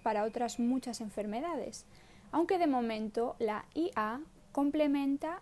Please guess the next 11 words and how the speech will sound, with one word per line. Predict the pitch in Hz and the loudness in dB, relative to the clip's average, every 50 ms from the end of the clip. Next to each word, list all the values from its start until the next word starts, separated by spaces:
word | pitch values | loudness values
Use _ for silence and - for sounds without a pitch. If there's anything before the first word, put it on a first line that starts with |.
| - - | -12 -8
y | - 277 262 | -2 -2 0
afianza | 247 240 - - 247 226 226 247 254 - - - 330 370 - - | 0 -2 -2 -2 -2 0 0 -2 -4 -6 -6 -8 -8 -8 -8 -4
el | - 262 254 240 | -2 0 0 2
diagnóstico | 220 226 214 214 220 226 214 - - 214 - 214 196 | 0 0 -2 -2 -4 -6 -6 -4 -6 -4 -2 -2 -2
de | 190 - | -2 -2
los | - 202 - - | -4 -6 -8 -8
médicos. | - - - - - - - - 254 - - - _ _ _ _ _ _ _ _ _ - - - - - - - - - _ _ - _ _ _ _ | -8 -8 -8 -8 -10 -10 -12 -14 -12 -14 -18 -20 _ _ _ _ _ _ _ _ _ -20 -20 -20 -20 -20 -20 -20 -20 -20 _ _ -20 _ _ _ _
La | - 277 269 262 | 0 2 4 6
planificación | 262 254 254 254 - 277 254 247 233 - - 302 320 | 6 4 4 4 0 -2 -4 -4 -2 -2 0 0 0
del | 359 370 330 | 0 0 0
tratamiento | - 339 294 269 269 254 262 269 269 262 240 233 214 233 226 269 311 | 0 -2 -2 -2 -2 -2 -2 0 0 -2 -2 -2 -2 -2 -4 -4 -4